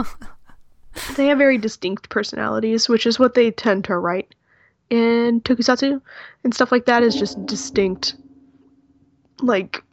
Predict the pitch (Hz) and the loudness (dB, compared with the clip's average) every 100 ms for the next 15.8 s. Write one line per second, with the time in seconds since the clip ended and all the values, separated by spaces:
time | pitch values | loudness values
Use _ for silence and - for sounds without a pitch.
0 | _ _ _ - 226 185 - 180 190 - | _ _ _ 0 2 2 2 0 0 -4
1 | 196 180 180 175 185 190 202 160 185 190 | -2 -2 -2 -2 -4 -4 -4 0 -2 -2
2 | - 214 214 - - - - - - 285 | 0 2 2 -2 -16 -20 -20 -8 0 2
3 | 320 294 - - - - _ _ _ - | 2 0 -2 -10 -18 -20 _ _ _ 2
4 | 233 277 269 269 214 208 185 170 - - | 4 4 2 -4 -2 0 0 0 -4 0
5 | 214 180 180 175 190 - 170 165 - 165 | 2 2 -4 -2 -4 0 0 0 -4 -8
6 | 175 - 139 - 165 - 160 151 180 - | -8 -8 -8 -10 -12 -2 0 0 -2 -4
7 | 233 175 - - 190 - 202 180 - 220 | -4 -6 -8 -12 -16 -4 0 0 0 2
8 | 214 202 233 220 196 180 185 180 139 - | 4 4 0 0 -2 -4 -4 -6 -8 -10
9 | 185 185 131 113 147 95 110 113 - 160 | -10 -6 -6 -6 -6 -6 -6 -8 -2 0
10 | - 320 247 254 - 226 190 196 359 - | 2 0 2 2 4 4 4 2 0 0
11 | 339 302 240 226 - 190 180 - 185 170 | 0 -2 -2 -4 -4 -6 -8 -6 -8 -6
12 | 170 170 170 202 175 175 202 214 190 180 | -6 -6 -8 -8 -8 -8 0 2 2 0
13 | 180 - 139 147 147 147 147 143 127 147 | -6 -8 -10 -10 -10 -12 -12 -12 -12 -12
14 | 143 254 226 247 190 127 208 196 180 262 | -6 2 4 4 0 -2 0 2 4 4
15 | 254 269 - 240 214 208 185 180 | 4 4 0 -2 0 -2 -2 -8